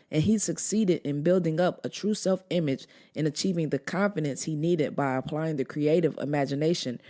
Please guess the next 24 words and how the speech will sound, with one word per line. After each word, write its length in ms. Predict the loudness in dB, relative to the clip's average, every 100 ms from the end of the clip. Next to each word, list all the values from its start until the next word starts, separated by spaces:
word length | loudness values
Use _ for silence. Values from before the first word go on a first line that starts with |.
| -18 0
rather 300 | 2 4 2
than 360 | 0 -2 -4 -2
the 160 | 0
destructive 680 | 2 -2 2 0 2 -2 -2 -4
imagination. 720 | -4 -2 -4 -6 -10 -12 -16 -20 _ 4
Maltz 240 | 4 4
shows 380 | 4 6 6 6
how 120 | 6
we 180 | 8 6
have 220 | 6 4
goals 360 | 4 4 2 0
and 140 | 0
are 80 | 2
using 380 | 4 2 2 2
our 100 | 2
imagination 800 | 4 2 2 2 2 2 0 0
whether 220 | 2 2
we 100 | 2
think 320 | 2 0 0
we 140 | 2 2
are 160 | 2 0
or 100 | 0
not. 300 | 2 0 -4 _ -20 _ _ _ _
We 220 | 2 2